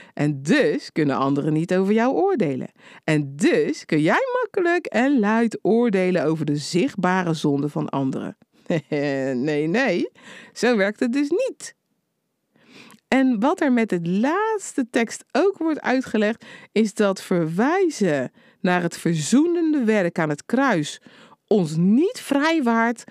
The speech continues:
van leven als apart gezette mensen. Juist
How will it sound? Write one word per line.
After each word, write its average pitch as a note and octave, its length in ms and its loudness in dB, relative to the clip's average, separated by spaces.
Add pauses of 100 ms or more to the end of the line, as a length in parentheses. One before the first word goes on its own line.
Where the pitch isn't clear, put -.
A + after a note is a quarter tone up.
(180)
van F3 220 0
leven A3+ 420 2
als F3 240 -2
apart A3+ 440 -2
gezette E3+ 460 0
mensen. F#3 600 0 (1160)
Juist D4 880 -2